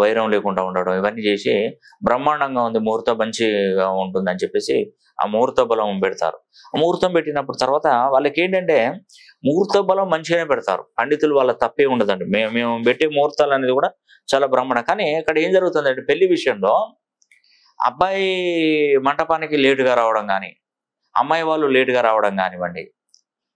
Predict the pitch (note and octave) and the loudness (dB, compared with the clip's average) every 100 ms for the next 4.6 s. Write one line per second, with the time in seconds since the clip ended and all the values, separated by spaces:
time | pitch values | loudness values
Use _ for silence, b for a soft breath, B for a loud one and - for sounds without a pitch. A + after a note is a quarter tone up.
0 | _ - D#3+ F#3 F#3 G3+ G#3 G#3 G3 G3 | _ -4 2 2 2 0 0 0 0 0
1 | F#3+ E3+ F#3+ E3 F3 A3 A3 G3+ E3+ F3 | -2 -2 -2 2 4 4 2 0 2 2
2 | F3 E3+ D#3 E3 F#3+ D#3 D3 - _ _ | 0 0 0 2 2 2 0 -6 _ _
3 | - C3 C3 C3 C3+ C3 B2 C3 D#3 E3+ | -4 -2 0 2 2 2 0 0 2 0
4 | B2+ G#2 F2 D#2+ - - | 0 -2 -2 -6 -8 -20